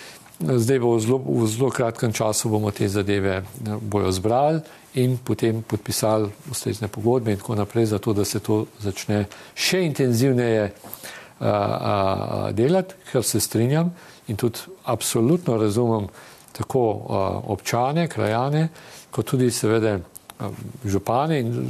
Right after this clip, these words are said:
tudi vlada je izjemno zaskrbljena oziroma stremimo k temu, da zagotovimo tako stopnjo, a, m,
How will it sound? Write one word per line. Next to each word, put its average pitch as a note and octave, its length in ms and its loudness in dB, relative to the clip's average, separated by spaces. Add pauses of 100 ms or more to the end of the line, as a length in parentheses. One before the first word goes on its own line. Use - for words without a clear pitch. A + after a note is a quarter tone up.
(120)
tudi G2+ 340 0 (280)
vlada C3+ 400 2
je A#2+ 100 4
izjemno A#2 380 2
zaskrbljena A2 760 0 (320)
oziroma A2 440 0 (480)
stremimo B2 600 2
k - 100 -10
temu, B2 300 2
da A2 360 0
zagotovimo A2+ 1000 0 (460)
tako C3 380 0
stopnjo, B2 640 0 (140)
a, G#2+ 360 0 (140)
m, G#2+ 420 -6